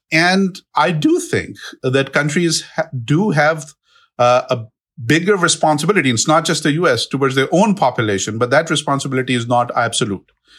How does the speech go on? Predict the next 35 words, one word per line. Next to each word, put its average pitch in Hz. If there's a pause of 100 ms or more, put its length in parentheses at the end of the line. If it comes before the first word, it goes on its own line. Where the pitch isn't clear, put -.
(140)
And 143
where 214
you 214
draw 156
the 233
line 131
is 123
that 123
if 139
there 139
is 165
a 131 (500)
reasonably 160
clear 160
benefit 139 (600)
to 180
a 170
high-risk 165
population, 127
let's 226
say, 190
you 190
know, 151
nobody 185
had 165
any 147 (520)
issues 139
with 127
the 131
immunocompromised 135
individuals 156 (360)
because 202
you 233
knew 226
that, 120